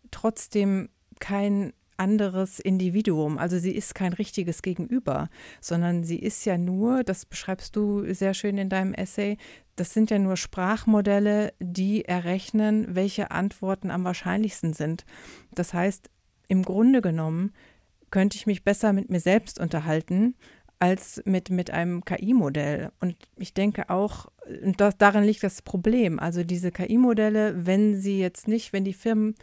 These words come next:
nicht die Verantwortung dafür übernehmen oder wenn es alles unreguliert passiert, dann bestätigen die K-I-Modelle oder laufen, läuft die K-I-Modelle Gefahr,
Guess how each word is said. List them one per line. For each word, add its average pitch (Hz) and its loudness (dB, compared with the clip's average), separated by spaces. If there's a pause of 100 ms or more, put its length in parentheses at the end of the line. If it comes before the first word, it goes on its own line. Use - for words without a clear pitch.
(360)
nicht 214 0
die 202 -2
Verantwortung 190 -4
dafür 180 -4
übernehmen 185 0 (420)
oder 170 0 (120)
wenn 180 -2
es 180 -6
alles - -4 (1000)
unreguliert 175 2
passiert, 196 -2 (320)
dann 190 2
bestätigen 202 -2
die 185 -4 (280)
K-I-Modelle 202 2
oder 165 0
laufen, 190 -4
läuft 180 -2 (100)
die 185 -6
K-I-Modelle 180 0
Gefahr, 165 -2